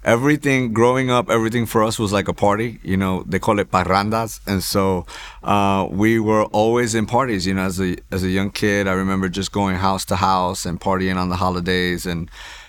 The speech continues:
if you know my culture, you know, they're always eating, always drinking, and we will find anything to kinda have a party. And so that's kinda how,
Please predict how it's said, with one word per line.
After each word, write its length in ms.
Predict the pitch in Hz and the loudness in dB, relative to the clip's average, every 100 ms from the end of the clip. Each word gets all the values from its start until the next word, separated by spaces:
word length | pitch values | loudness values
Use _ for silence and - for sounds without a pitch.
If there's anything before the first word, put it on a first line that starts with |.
| - | -12
if 140 | 87 | -2
you 80 | 104 | 0
know 160 | 104 101 | 2 2
my 180 | 98 92 | 0 0
culture, 580 | - 110 95 95 90 - | 0 0 0 0 0 -2
you 120 | 95 | -2
know, 140 | 92 | 0
they're 100 | 90 | 0
always 320 | 95 101 95 85 | 0 0 -2 -4
eating, 440 | 101 98 101 95 92 | -2 0 0 -2 -2
always 420 | 95 98 92 87 | 0 0 0 -2
drinking, 580 | 95 98 85 95 92 - | 0 -2 0 -2 -2 -4
and 360 | 90 90 87 87 | -4 -2 -2 -2
we 100 | 104 | 0
will 160 | 95 | -2
find 500 | - 98 95 92 85 - | -2 0 0 0 -4 -2
anything 680 | 131 131 107 101 92 90 90 | 0 0 0 -2 0 -2 -2
to 140 | 95 | -4
kinda 300 | - 98 92 | -2 -2 0
have 180 | 95 87 | 0 0
a 60 | |
party. 480 | 82 - 101 87 90 - - - - | -2 2 2 0 -6 -12 -16 -16 -8
And 180 | 95 98 | -2 0
so 200 | - 101 | 2 2
that's 200 | 98 104 | 0 -2
kinda 280 | - 127 117 | -2 0 2
how, 360 | 117 107 101 | 2 2 0